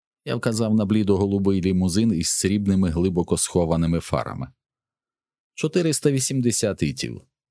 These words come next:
«Але мені хотілося б мати його у Клавестрі», сказав я. «Я там зняв віллу. Точну адресу може дати бюро подорожей. Це тут, на цій вулиці».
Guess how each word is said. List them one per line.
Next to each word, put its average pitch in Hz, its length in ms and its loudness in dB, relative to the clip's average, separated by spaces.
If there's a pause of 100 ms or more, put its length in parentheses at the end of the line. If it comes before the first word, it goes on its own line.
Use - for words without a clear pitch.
(440)
«Але 90 320 0
мені 82 280 0
хотілося 82 560 -2
б 76 80 -4
мати 85 260 0
його 82 220 0
у 82 140 -2
Клавестрі», - 840 -4
сказав 69 420 -4
я. 50 220 -10 (120)
«Я 160 140 -4
там 135 200 2
зняв 110 320 2
віллу. 67 460 -4 (300)
Точну 160 340 -2
адресу 160 420 0
може 135 300 0
дати 110 300 0
бюро 95 340 2
подорожей. 73 760 -2
Це - 200 -2
тут, 190 320 0
на 98 140 4
цій 98 280 -2
вулиці». 85 520 -2